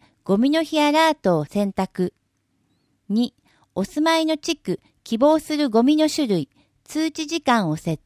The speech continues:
定。選べる通知時間、当日朝六時三十分、前日夜八時が新しく選べるようになりました。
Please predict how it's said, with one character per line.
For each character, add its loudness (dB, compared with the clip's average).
定。 -2
選 0
べ -2
る -2
通 -4
知 -12
時 -8
間、 -6
当 2
日 -8
朝 0
六 -4
時 -6
三 -2
十 -6
分、 -6
前 2
日 -8
夜 0
八 -8
時 -6
が 0
新 0
し -12
く -8
選 0
べ 2
る -2
よ 4
う 0
に -4
な -4
り -6
ま -2
し -12
た。 -8